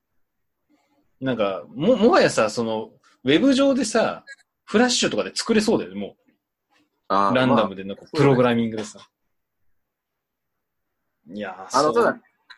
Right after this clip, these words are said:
Speaker 2: くれぐれも言っときますけど、多分、あのー、ちょっと、ボードゲームって、
Speaker 1: うん。
Speaker 2: ちょっと、あの、場合によることもあるんで、面白いことも多分あると思いますよ、これも。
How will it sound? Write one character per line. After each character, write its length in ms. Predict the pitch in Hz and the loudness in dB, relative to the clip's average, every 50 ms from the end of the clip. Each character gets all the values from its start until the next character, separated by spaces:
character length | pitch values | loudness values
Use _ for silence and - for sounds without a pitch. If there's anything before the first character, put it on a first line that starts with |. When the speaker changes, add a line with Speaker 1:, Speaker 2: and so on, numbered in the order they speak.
| _ _ _ - - _ _ _ _ _ | _ _ _ -20 -20 _ _ _ _ _
Speaker 2:
く 100 | - 240 | -6 -2
れ 100 | 294 370 | 0 0
ぐ 80 | 370 370 | 2 2
れ 60 | - | 0
も 80 | 180 147 | 0 -2
言 80 | 131 117 | -2 -2
っ 20 | |
と 80 | 135 123 | -4 -4
き 40 | 135 | -4
ま 100 | 131 135 | -6 -8
す 80 | - - | -8 -8
け 100 | - 110 | -6 -2
ど、 160 | 117 117 113 | -2 -2 -2
多 140 | - 185 202 | -2 -4 -2
分、 440 | 180 139 127 135 147 135 117 95 - _ - | -2 -2 -2 -2 -2 -4 -4 -6 -8 _ -2
あ 120 | 127 131 | -2 -2
の 560 | 127 123 123 123 123 123 123 120 120 117 113 _ _ _ _ _ _ _ _ _ _ _ _ _ _ _ _ _ _ _ _ _ _ _ _ _ _ _ _ _ _ _ _ _ _ _ | -2 -2 -4 -6 -6 -6 -6 -8 -10 -12 -14 _ _ _ _ _ _ _ _ _ _ _ _ _ _ _ _ _ _ _ _ _ _ _ _ _ _ _ _ _ _ _ _ _ _ _
ー、 20 | |
ち 40 | - | -6
ょ 20 | 147 | -4
っ 20 | |
と、 140 | 233 208 - - _ - | -4 -4 -6 -10 _ -4
ボ 180 | 107 127 170 | 0 2 4
ー 80 | 226 254 | 4 2
ド 40 | 247 | 4
ゲ 140 | 247 247 | 4 6
ー 60 | 226 135 | 6 4
ム 80 | 107 | 2
っ 20 | - | 0
て、 540 | _ _ 110 107 101 90 85 73 65 - _ _ _ _ _ _ _ _ _ _ _ _ _ 131 | _ _ 0 0 2 0 -2 -6 -10 -14 _ _ _ _ _ _ _ _ _ _ _ _ _ -6
Speaker 1:
う 160 | 123 120 113 | -4 -4 -4
ん。 40 | 107 | -2
Speaker 2:
ち 100 | 104 131 | -4 -4
ょ 40 | |
っ 60 | 131 - | -4 0
と、 260 | - 104 92 87 90 | 0 2 2 2 0
あ 40 | 95 | -2
の、 220 | 95 92 90 90 - _ _ _ _ _ _ _ _ _ _ _ _ _ _ _ _ | -2 -4 -4 -6 -10 _ _ _ _ _ _ _ _ _ _ _ _ _ _ _ _
場 200 | 226 214 156 196 | -2 0 2 2
合 60 | 220 | 4
に 180 | 233 240 226 233 | 2 2 6 6
よ 80 | 240 233 | 6 6
る 80 | 233 226 | 6 4
こ 100 | 226 220 | 0 0
と 80 | 185 | 2
も 120 | 131 101 107 | 2 2 2
あ 40 | |
る 120 | 113 - 87 | 2 0 0
ん 60 | 85 | 0
で、 280 | 98 95 76 - - _ _ _ _ _ _ _ _ _ _ _ _ _ _ _ - | 0 0 0 -2 -10 _ _ _ _ _ _ _ _ _ _ _ _ _ _ _ 0
面 180 | 147 208 285 | 0 2 2
白 200 | - - 359 339 | 2 2 0 0
い 40 | 277 | 0
こ 100 | 180 165 | 0 0
と 100 | - 151 | 0 0
も 80 | 127 104 | -2 0
多 120 | - 120 | 0 -2
分 120 | 98 90 98 | 0 0 -2
あ 60 | 104 | -2
る 80 | 104 | -2
と 80 | - 110 | -4 -4
思 80 | 92 92 | -6 -6
い 40 | |
ま 20 | 90 | -8
す 80 | - | -14
よ、 60 | _ _ | _ _
こ 120 | - - 135 | -2 0 2
れ 100 | 117 101 | 2 2
も。 140 | 101 - | 0 -4